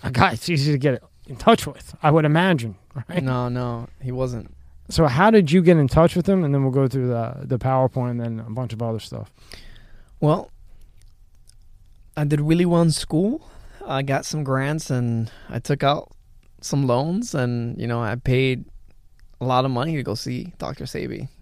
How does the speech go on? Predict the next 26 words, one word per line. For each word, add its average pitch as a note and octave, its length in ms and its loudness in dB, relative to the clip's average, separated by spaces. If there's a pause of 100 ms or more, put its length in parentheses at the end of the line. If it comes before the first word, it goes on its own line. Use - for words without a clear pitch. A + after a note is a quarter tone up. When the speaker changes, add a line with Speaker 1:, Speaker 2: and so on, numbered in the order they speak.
(200)
Speaker 2:
like, F#2+ 100 -10
Speaker 1:
So A#2+ 140 -4
Speaker 2:
to A#2+ 80 -4
be A#2+ 120 -4
straightforward. A#2 680 -4 (220)
Speaker 1:
Good. F#3+ 300 2 (420)
I'm, D#3+ 240 2
I'm F#3+ 140 6
happy F#3+ 300 4
to C#3+ 60 2
hear D#3+ 180 6
it, G#3+ 100 2
that, C#3 180 4
that, C#3+ 260 6 (160)
you D#3+ 120 2
know, D3+ 100 2
you're C3 180 4
born F3 300 8
in F3 100 4
nineteen F#3 420 2
ninety, C#3+ 340 2
right? C#3+ 360 2 (380)
And C#3+ 200 4
you're C#3+ 180 10
a C3 40 8
go-getter. C#3+ 560 6